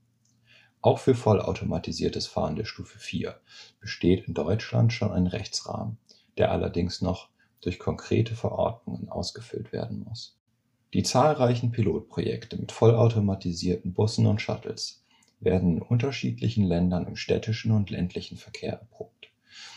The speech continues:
Zum Teil auch schon fahrerlos. In Notfällen können diese dann mit Fernsteuerung aus einer Zentrale manuell gesteuert werden,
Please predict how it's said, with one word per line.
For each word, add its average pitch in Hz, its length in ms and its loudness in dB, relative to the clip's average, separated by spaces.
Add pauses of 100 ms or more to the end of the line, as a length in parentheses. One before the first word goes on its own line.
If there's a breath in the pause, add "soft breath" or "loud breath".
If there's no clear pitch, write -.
(120)
Zum 87 220 2
Teil 110 280 6
auch 113 140 4
schon 110 180 0
fahrerlos. - 840 -2 (100)
In 80 140 -6
Notfällen 117 680 4 (300 loud breath)
können 87 260 6
diese 104 300 4
dann 98 180 2
mit 80 140 -2
Fernsteuerung 113 920 2
aus 95 240 -4
einer 87 280 -2
Zentrale 104 720 0 (240 loud breath)
manuell 101 520 6
gesteuert 87 580 -4
werden, - 360 -10